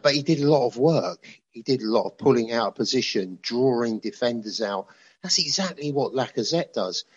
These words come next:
Uh, he's very physical, as you say. Uh, he's like the antidote to Aubameyang, who doesn't like to do all the dirty stuff.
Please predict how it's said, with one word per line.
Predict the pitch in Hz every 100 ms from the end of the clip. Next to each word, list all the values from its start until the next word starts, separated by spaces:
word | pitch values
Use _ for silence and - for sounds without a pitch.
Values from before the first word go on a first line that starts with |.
| - -
Uh, | 123 120 113
he's | 117 98
very | 139 160
physical, | 151 120 117 - 113
as | 104
you | 107
say. | - 95 95 117 _ _ _
Uh, | - 104 107
he's | - 110 -
like | 117 110
the | 120
antidote | 131 139 120 - 104 101
to | - 104 95
Aubameyang, | 95 113 110 85 98 101
who | 104
doesn't | 120 101 104
like | 98 98
to | -
do | 110 98
all | 87
the | 101
dirty | 110 104 98 101
stuff. | - 95 - -